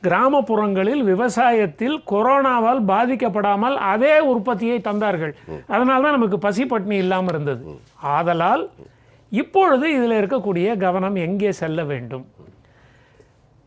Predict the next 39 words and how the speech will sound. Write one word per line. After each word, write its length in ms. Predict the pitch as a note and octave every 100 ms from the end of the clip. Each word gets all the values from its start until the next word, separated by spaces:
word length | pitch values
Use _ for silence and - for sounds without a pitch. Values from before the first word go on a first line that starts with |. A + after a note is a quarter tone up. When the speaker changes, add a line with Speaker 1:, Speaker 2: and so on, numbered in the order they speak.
| _ _ _
Speaker 1:
இப்போ 220 | - G#3
அம்மையார் 460 | F#3+ G3 C#4 C#4 C4
அவர்கள் 300 | A#3 G#3+ F#3+
பேசுகின்ற 500 | G3+ F#3 G3 F#3 F#3
பொழுது, 640 | F3 F3 G#3 D#3 D3 A3+ - - - A3+
அஹ், 560 | G3+ G3 F#3+ F#3+ F#3
நூத்தி 320 | B3 A3 A#3+
ஐம்பது 340 | G#3 G3+ F#3+ F#3+
ரூபாய், 300 | G3 G#3 G3
நூத்தி 240 | G3 G3+
எண்பது 320 | F#3+ F3+ F3
ரூபாய் 280 | E3+ E3+ F#3+
லாபம் 340 | E3+ F3 F3 E3+
வருகிறது, 560 | D#3+ D3 D3+ D#3 D4+
அரசு 260 | A#3 F#3+ D#3
Speaker 2:
ஒரு 100 | G3
Speaker 1:
எடுக்கிற 60 |
Speaker 2:
மூட்டைக்கு 320 | G3 A#3 A#3 D3+
Speaker 1:
பொழுது 220 | D3+ F#3+
ஒரு 100 | F3
மூட்டை 140 | A3
Speaker 2:
வெண்மதி 440 | D#3+ F#3 A3+ G#3+ F3
பேசும்போது 480 | F#3 F3+ E3+ G3+
நூத்தி 300 | F#3 G#3+ -
எண்பத்தி 500 | A3 F#3+ F#3+ A#3 A3
ஆறு 220 | G3 F#3 E3
ரூபாய். 180 | E3+
Speaker 1:
ரூபாய் 240 | G3+ G#3+ A3
வருகிறது. 480 | F#3 F3+ E3+ F3 C4+
Speaker 2:
அதுல 260 | - -
Speaker 1:
அதுல 120 | C4+
ஒரு 100 | C4+
Speaker 2:
லஞ்சமாக 180 | A#3 B3+
Speaker 1:
பகுதியை 280 | A#3 A3+ C#4
Speaker 2:
ஐம்பது 240 | A#3+ A#3
ரூபாய் 200 | A3 B3
Speaker 1:
கேட்கிறார்கள்னு 40 | F#3
Speaker 2:
கொடுக்கிறோம். 340 | E3+ C3+ - E3
Speaker 1:
சொன்னாங்க. 240 | C3 B2